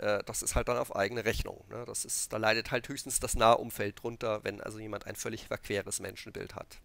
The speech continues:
ja. Und dieses Nahumfeld kann sich ja auch immer aussuchen, ob sie mit diesen Menschen nah zusammen sein will, ja. Also man kann ja auch Menschen aus dem Weg gehen. Man kann auch Menschen, die sehr nah sind, also sowas wie Partnern, Eltern, Kindern,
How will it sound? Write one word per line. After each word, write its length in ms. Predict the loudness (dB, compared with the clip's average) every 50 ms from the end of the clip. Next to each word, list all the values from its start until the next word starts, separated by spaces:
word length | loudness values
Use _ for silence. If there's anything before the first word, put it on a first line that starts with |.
| -18 -16
ja. 200 | -14 -14 -14 -14 -16 -18 -18 -16 -16 -16 -16 -14 -12
Und 100 | -10 -8
dieses 160 | -6 -4 4
Nahumfeld 460 | 8 10 10 10 8 4 0 -2 0
kann 160 | 0 -2 -2 0
sich 80 | 0
ja 80 | 0 0
auch 100 | 0 0
immer 220 | -2 0 0 2
aussuchen, 420 | 2 2 2 0 -2 -2 -4 -6 -8
ob 140 | -8 -8
sie 100 | -8 -8
mit 140 | -8 -8 -8
diesen 180 | -8 -8 -4 0
Menschen 480 | 0 0 0 -2 -4 -8 -8 -10 -12 -12 -2
nah 320 | 2 4 6 6 6 4
zusammen 400 | 2 0 0 0 0 0 -2 -4
sein 340 | -4 -2 -2 -2 -4 -6 -6
will, 260 | -8 -8 -8 -10 -14 -12 -10
ja. 140 | -6 -6 -6
Also 260 | -6 -6 -8 -10 -14 -16 -12
man 140 | -10 -6 -2
kann 120 | -2 0 0
ja 60 | -2
auch 140 | -4 -4 -6
Menschen 280 | -8 -8 -8 -10 -10
aus 140 | -10 -10 -8
dem 140 | -8 -6 -6
Weg 160 | -6 -8 -8
gehen. 260 | -12 -14 -14 -14 -14 -18 -20 -20 -20 -20 -18 -18 -18 -18 -18 -14 -12
Man 120 | -10 -6
kann 160 | -4 -4 -4
auch 160 | -4 -8 -8 -4
Menschen, 340 | -4 -4 -2 -4 -6 -10
die 80 | -10 -6
sehr 360 | -2 0 6 10 12 12 12
nah 260 | 10 8 4 2 0
sind, 200 | -2 -6 -8 -8
also 180 | -8 -8 -6 -4
sowas 160 | -6 -6 -6
wie 80 | -8 -10
Partnern, 640 | -2 2 6 6 6 6 6 4 2 2 2 0 -2
Eltern, 640 | -2 4 6 8 8 8 8 6 6 6 2 -4 -6
Kindern, 640 | 0 2 2 2 4 6 6 6 6 4 -2 -8